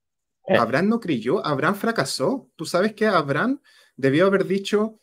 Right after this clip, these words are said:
Speaker 2: "Yo sé que tú no eres
Speaker 1: Y
Speaker 2: Dios porque Dios jamás me
Speaker 1: claro.
Speaker 2: pediría que yo asesinara a mi hijo"?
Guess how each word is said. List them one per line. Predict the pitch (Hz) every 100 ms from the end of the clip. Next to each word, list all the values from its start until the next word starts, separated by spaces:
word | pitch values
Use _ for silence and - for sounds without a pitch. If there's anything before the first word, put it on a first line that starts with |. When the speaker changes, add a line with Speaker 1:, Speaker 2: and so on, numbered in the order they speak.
| _ -
Speaker 2:
"Yo | 135
sé | 139 175
que | 185
tú | 185
no | 135 127
eres | 127
Speaker 1:
Y | 123
Speaker 2:
Dios | 113 71
porque | - - 135
Dios | 156 151
jamás | 123 135
me | 233
Speaker 1:
claro. | 370
Speaker 2:
pediría | 320 131 143
que | 147
yo | 139
asesinara | 135 160 - 135 143
a |
mi | 135 123
hijo"? | 156 - -